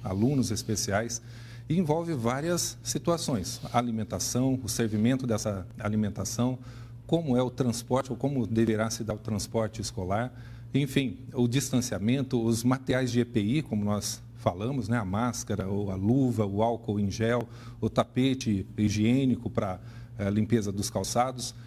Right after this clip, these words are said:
Então, tudo está sendo pensado de maneira muito detalhada a fim de ofertar toda a qualidade e segurança pra o, o cidadão que frequenta as escolas, seja ele aluno, seja ele profissional da educação.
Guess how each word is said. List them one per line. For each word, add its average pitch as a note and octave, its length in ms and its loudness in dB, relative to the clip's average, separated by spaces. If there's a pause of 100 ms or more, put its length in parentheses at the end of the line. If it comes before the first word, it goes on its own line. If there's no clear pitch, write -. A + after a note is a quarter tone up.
(140)
Então, F3 220 0 (100)
tudo A#3 300 2
está C3+ 180 2
sendo C#3+ 300 -2
pensado B2 480 0
de C#3+ 60 -6
maneira C#3+ 320 -2
muito F#3 440 4
detalhada C3+ 600 0
a B2 40 -2
fim D3 200 -2
de D3 260 2
ofertar C3 640 0
toda C#3+ 340 -2 (160)
a A2+ 80 -6
qualidade A#2 720 0
e - 20 -4
segurança A2 600 0
pra A#2 260 0 (300)
o, A2+ 260 2
o A2+ 80 2
cidadão A2 680 0
que A2+ 240 0
frequenta B2 680 2
as G#2+ 200 0
escolas, A#2+ 520 -2 (180)
seja D#3+ 400 2
ele B2 220 4
aluno, C#3 460 0
seja C3+ 280 -4
ele B2+ 280 0 (180)
profissional A#2+ 420 0
da A#2 120 2
educação. A2+ 440 -4